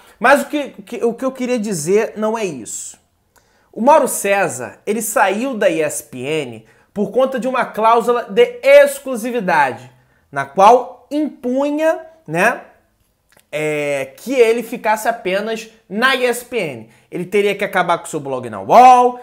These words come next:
ele teria que acabar com as suas colunas nos jornais que ele trabalha, e ele teria que acabar com o seu canal no YouTube. E é nesse ponto que eu quero chegar.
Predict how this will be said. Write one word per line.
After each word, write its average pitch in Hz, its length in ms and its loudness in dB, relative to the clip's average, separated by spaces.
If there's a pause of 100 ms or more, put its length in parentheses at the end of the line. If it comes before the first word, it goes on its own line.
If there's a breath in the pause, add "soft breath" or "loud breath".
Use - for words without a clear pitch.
(100)
ele 190 140 -6
teria 190 320 -2
que 185 80 -8
acabar 160 600 -2
com 160 80 -6
as 147 80 -6
suas 151 240 -6
colunas 147 560 -8
nos 143 160 -12
jornais 131 340 -10
que - 140 -16
ele 123 60 -12
trabalha, 214 640 2 (160 loud breath)
e 226 140 -8
ele 302 160 0
teria 285 420 0
que 285 120 -6
acabar 214 560 -2
com 302 160 -4
o - 20 -8
seu 370 560 0
canal 302 400 2
no 330 80 -4
YouTube. 220 500 -6
E 254 140 -2
é 254 80 2
nesse 277 600 -4
ponto 214 440 -8
que - 80 -14
eu 156 80 -6
quero 131 220 -10
chegar. - 420 -20